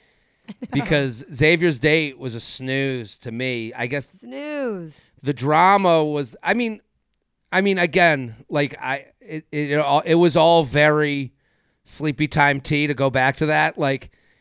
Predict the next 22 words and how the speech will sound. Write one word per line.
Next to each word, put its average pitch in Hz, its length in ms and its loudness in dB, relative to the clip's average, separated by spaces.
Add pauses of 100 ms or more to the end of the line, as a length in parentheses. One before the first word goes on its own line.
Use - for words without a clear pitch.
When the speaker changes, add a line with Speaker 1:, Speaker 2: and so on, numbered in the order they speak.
(120)
Speaker 2:
it 160 60 0
was 165 160 6
all 180 240 6
very, 160 340 6
like, 143 260 0
holding 143 480 2
a 135 60 0
mug 135 340 0
with 131 160 -4
two 135 240 0
hands 131 560 0
and 120 160 -6
have 123 280 0
your 123 120 -8
tea 127 500 -4
on 123 220 -2
a, 120 220 -6 (500)
on 127 160 -2
a 123 380 -2
cool 143 340 -2
fall 139 340 2
day 135 320 0